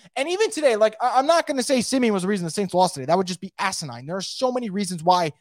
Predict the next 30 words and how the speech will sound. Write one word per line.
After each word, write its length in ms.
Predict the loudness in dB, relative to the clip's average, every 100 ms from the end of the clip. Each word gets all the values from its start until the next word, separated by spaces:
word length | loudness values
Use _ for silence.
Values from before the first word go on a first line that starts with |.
| _
the 60 | -6
Saints 260 | -4 -4
lost 220 | -4 -6 -8
today. 180 | -14 -18 _ _ _ -2
But 160 | -2
today 440 | -2 0 4 4 4
was 160 | 0
the 80 | -2
first 420 | 2 4 4 -2
game 400 | -2 -2 -4 -10 -16 _ _
that 160 | -6 -4
Siemian 380 | -4 -2 -2 -2
played 260 | 0 2
where 100 | 2
I'm 60 | 2
like, 140 | 0 2
"All 160 | 2
right, 220 | 2 0 -8 _ _ _ _ -8
this 200 | -6 -4
is 80 |
why 420 | -8 2 4 4 2
he's 240 | -4 -8
a 60 | -2
journeyman. 480 | 0 0 -2 -10 -10
This 160 | -10
is 80 | -2
why 280 | 0 2 0
he's 180 | -6 -10
a 40 |
backup." 440 | 0 2 2 -8